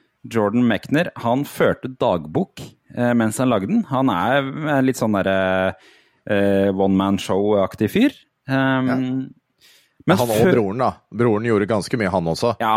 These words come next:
Speaker 1: han var involvert, han også, altså. Men det er liksom, det er, men, eh, før han lagde Prince of Persia, som er et sånt spill veldig mange kjenner til, eh, så lagde han et spill som heter Kar-, Karateka, eller Karateka,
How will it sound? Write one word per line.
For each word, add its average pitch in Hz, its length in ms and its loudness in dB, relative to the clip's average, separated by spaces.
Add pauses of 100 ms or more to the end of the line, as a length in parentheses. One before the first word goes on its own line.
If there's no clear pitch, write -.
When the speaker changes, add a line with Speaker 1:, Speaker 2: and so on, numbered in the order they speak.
(100)
Speaker 1:
han 104 100 0
var 101 100 0
involvert, 90 300 -2
han 85 100 -4
også, 80 220 -6
altså. 76 180 -10
Men 107 140 -4
det 104 80 0
er 110 80 0
liksom, 104 260 0 (300)
det 90 160 -2
er, 92 300 -2
men, 135 180 0
eh, 143 220 2 (580)
før 185 560 -2
han 175 140 -2
lagde 135 320 0
Prince 107 260 -2
of 123 60 0
Persia, 110 360 0
som 135 160 0
er 104 140 0
et 98 60 0
sånt 101 120 0
spill 98 220 0
veldig 92 240 0
mange 87 180 2
kjenner 90 180 0
til, 180 200 0 (840)
eh, 117 280 -2
så - 380 -2
lagde 120 280 -2
han 107 100 0
et 135 120 -4
spill 104 140 -2
som 135 140 -2
heter 120 200 0
Kar-, 113 320 -4
Karateka, 117 580 -2 (160)
eller 101 160 0
Karateka, 98 560 -2